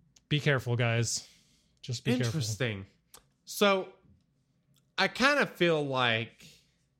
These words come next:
Speaker 2: while that is accurate, it's not the intent of the rule. I would be shocked if they actually did suspend anyone over that,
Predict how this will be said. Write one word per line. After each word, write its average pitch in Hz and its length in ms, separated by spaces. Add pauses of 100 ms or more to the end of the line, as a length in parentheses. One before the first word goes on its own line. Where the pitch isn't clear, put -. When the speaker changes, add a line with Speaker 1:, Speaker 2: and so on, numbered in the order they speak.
(840)
Speaker 2:
while 147 840
that 131 340
is 113 260 (160)
accurate, 226 960 (1300)
it's - 240
not 180 320
the 139 160
intent 165 600
of 220 180
the 226 100
rule. 254 480 (1120)
I 170 100
would 180 160
be 185 120
shocked - 640
if 120 240
they 131 220
actually 123 520
did 113 380
suspend 139 440
anyone 139 300
over 135 240
that, 135 320